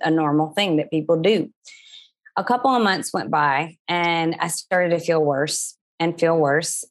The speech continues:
and feel worse. And I realized that, like,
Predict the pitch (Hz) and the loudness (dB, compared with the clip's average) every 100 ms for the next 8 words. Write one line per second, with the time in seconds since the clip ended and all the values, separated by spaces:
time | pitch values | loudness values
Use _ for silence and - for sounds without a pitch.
0 | - 170 165 175 165 180 156 156 - - | -4 -4 0 0 2 2 2 0 -2 -4
1 | 175 170 170 170 180 202 196 190 185 170 | -2 0 0 0 0 2 2 0 -2 -4
2 | 151 160 156 151 | -2 0 0 -2